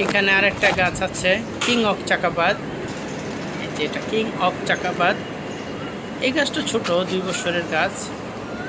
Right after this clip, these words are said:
মাশাআল্লাহ, এটার কালারটা খুব সুন্দর, দেখতে পাচ্ছেন, খুব কালারফুল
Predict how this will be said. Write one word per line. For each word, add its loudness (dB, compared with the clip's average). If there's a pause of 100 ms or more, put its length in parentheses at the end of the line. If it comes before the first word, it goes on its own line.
(340)
মাশাআল্লাহ, 2
এটার 0 (120)
কালারটা 2
খুব -4 (120)
সুন্দর, 2 (760)
দেখতে -4
পাচ্ছেন, -2 (120)
খুব -8 (140)
কালারফুল 2